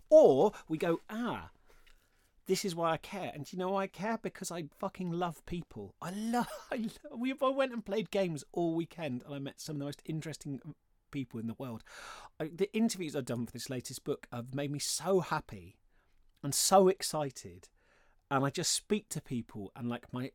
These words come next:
my scalp tingles and my brain feels like someone's put, like, Alka-Seltzers into my brain. Um, I love people so much.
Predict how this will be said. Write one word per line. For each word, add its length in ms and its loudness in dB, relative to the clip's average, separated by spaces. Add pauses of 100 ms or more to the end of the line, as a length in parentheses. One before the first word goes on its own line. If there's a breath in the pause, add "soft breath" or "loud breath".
my 120 -6
scalp 560 0
tingles 600 -6
and 220 -6 (100)
my 280 -6 (180)
brain 400 2
feels 420 -8
like 300 -10 (880)
someone's 560 -2
put, 260 -10
like, 240 -6
Alka-Seltzers 920 -4
into 340 -2
my 160 -6
brain. 460 -6 (1120 soft breath)
Um, 540 0 (1600)
I 80 2
love 420 6
people 300 -4
so 640 0
much. 680 -4